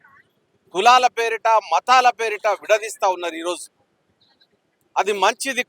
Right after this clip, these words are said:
కాదు. ఈ దేశానికి, ఈ దేశ సమగ్రత కోల్పోతుంది. కాబట్టి దేశ సమగ్రతను మనం కాపాడాల్సిన బాధ్యత ఉన్నదని ప్రతి ఒక్కరికి తెలియజేసినప్పుడు, తె-, చేసినటువంటి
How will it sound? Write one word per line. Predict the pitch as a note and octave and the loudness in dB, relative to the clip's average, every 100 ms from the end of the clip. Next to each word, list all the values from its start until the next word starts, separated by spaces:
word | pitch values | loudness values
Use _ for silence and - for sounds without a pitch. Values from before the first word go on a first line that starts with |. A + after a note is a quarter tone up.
| G#3+ | 4
కాదు. | A#3+ A#3+ A#3+ | 4 4 -2
ఈ | G3 | -2
దేశానికి, | B3 B3 A#3 A3+ - G#3 | -4 0 -2 -2 -10 -10
ఈ | G3+ G3+ | -6 -6
దేశ | A#3 A#3 - | -6 -8 -6
సమగ్రత | G3+ B3+ B3+ B3+ A#3 D#3+ _ _ _ _ - | -2 -2 -2 -2 0 0 _ _ _ _ -2
కోల్పోతుంది. | A#3 C4 B3 A#3 A3+ G#3+ A#3 G3 C#3 _ _ - - | 0 0 -4 -4 -6 -4 -2 -2 -6 _ _ -20 -2
కాబట్టి | E3+ F#3+ G3+ G#3 E3+ | 0 2 0 -2 -6
దేశ | G3 G3 F#3 | -6 -8 -10
సమగ్రతను | E3 G#3+ B3 B3 A#3+ A3+ G3+ | -4 0 0 -2 -8 -8 -10
మనం | F#3+ - | -14 -8
కాపాడాల్సిన | F3+ F3+ F#3+ F3 - E3 C#3+ - _ _ _ - | -8 -6 -8 -8 -10 -10 -10 -12 _ _ _ -2
బాధ్యత | D3 G#3+ A3+ G#3 G#3 | 0 0 -4 -8 -8
ఉన్నదని | F#3 F3+ E3+ - | -8 -8 -10 -12
ప్రతి | D3+ - G3+ | -14 -12 -12
ఒక్కరికి | G3 F3 E3+ D#3 - _ _ _ - | -10 -10 -12 -16 -16 _ _ _ -12
తెలియజేసినప్పుడు, | D#3 F#3+ F#3 - E3 - - D3+ - - | -6 -4 -6 -8 -12 -12 -12 -16 -16 -20
తె-, | D3+ E3 - _ D#3 | -16 -16 -18 _ -20
చేసినటువంటి | E3 E3+ D#3+ D3+ | -18 -16 -14 -14